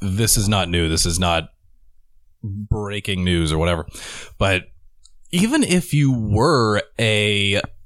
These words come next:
like, a, uh, a hardcore dyed-in-the-wool maga person,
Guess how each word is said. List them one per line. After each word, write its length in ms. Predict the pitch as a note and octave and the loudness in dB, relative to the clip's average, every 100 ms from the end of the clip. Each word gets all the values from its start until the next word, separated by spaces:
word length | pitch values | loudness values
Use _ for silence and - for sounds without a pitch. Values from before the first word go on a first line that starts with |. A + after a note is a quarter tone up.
| - - - - - - | -20 -20 -20 -20 -18 -6
like, 400 | A2+ A2 G2 - | 0 0 0 -2
a, 380 | G2 F#2+ F#2 F#2 - - | 0 0 0 0 -2 -2
uh, 340 | F2+ F#2 G2 | -2 0 -2
a 60 | - | -2
hardcore 640 | - A#2+ A2 - A2 G2+ F2 | -2 -2 -2 -2 -2 -2 0
dyed-in-the-wool 720 | F#2 F#2+ F2+ F2 F2 E2+ E2+ | 0 0 0 0 0 0 0
maga 360 | F#2 F#2+ F#2+ | 0 0 -2
person, 520 | - F2 D#2+ D#2+ D#2+ | -4 -6 -8 -10 -10